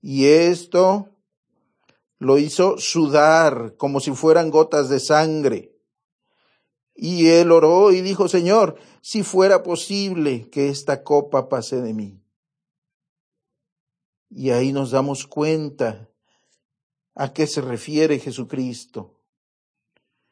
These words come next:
Que él finalmente se somete completamente a su Padre y le dice, "Pero no sea mi voluntad, sino la tuya".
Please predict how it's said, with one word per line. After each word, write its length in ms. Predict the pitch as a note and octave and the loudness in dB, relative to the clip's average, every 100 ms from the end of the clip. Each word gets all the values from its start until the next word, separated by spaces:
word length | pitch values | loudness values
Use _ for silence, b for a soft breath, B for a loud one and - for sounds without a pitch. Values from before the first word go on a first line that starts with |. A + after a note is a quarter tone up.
| _ _ A5+ _ _ _ _ _ _ _ _ _ _ _ _ _ _ _ _ _ _ _ _ _ | _ _ _ _ _ _ _ _ _ _ _ _ _ _ _ _ _ _ _ _ _ _ _ _
Que 580 | _ B2+ B2 C#3 E3 D#3+ | _ -2 2 2 4 2
él 380 | D#3+ E3+ F3 _ _ _ _ | 0 -2 -8 _ _ _ _
finalmente 960 | - C3+ C3 A#2+ C3+ D#3+ D#3+ D#3+ E3 | -12 -4 -2 -2 -2 -4 -6 -6 -8
se 180 | - B2+ | -6 -8
somete 720 | - A#2+ B2+ D3+ D3 - C#3 | -6 -6 -4 -4 -4 -6 -6
completamente 1200 | - A#2+ - C3 C#3+ C#3+ C#3+ C3 C3 C#3 C3+ C3 | -4 -4 -4 0 2 0 -2 -2 -2 -4 -6 -4
a 40 | A#2 | -4
su 180 | A2 F#2 | -6 -6
Padre 400 | A#2 C3 C3+ C3 | -2 0 0 -4
y 40 | |
le 100 | A#2+ | -6
dice, 560 | A#2+ D3+ C#3+ F3 F3 _ _ _ _ _ _ _ | -8 -12 -10 -10 -10 _ _ _ _ _ _ _
"Pero 300 | - B2 A#2 | -2 0 2
no 200 | A2 A#2+ | 0 -4
sea 420 | A#2+ - C3 B2+ B2+ | -4 -2 2 2 0
mi 160 | A#2+ | -2
voluntad, 840 | A#2 A2 G#2+ G2 - A#2+ G#2 E2 - _ _ _ _ _ _ | -2 -4 -6 -8 -4 -2 -2 -6 -20 _ _ _ _ _ _
sino 540 | _ - - B2 A#2 A2 | _ -18 -10 -6 -4 -2
la 180 | G#2+ G#2 | -4 -4
tuya". 460 | A2+ G2+ E2+ D2 | -6 -6 -10 -16